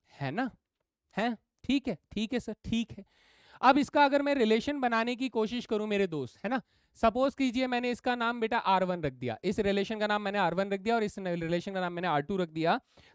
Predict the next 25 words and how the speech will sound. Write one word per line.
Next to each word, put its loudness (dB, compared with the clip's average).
तो 4
मैं -2
आर 6
वन 0
बनाना 0
चाहता -2
हूं -4
बेटा। -4
आर 6
वन 0
अगर 0
मैं -2
बनाना -2
चाहता 0
हूं -2
तो -8
ज़ीरो -4
से -4
दस 2
के -4
बीच -6
में -6
कितने -6
नेचुरल -2
नंबर? -4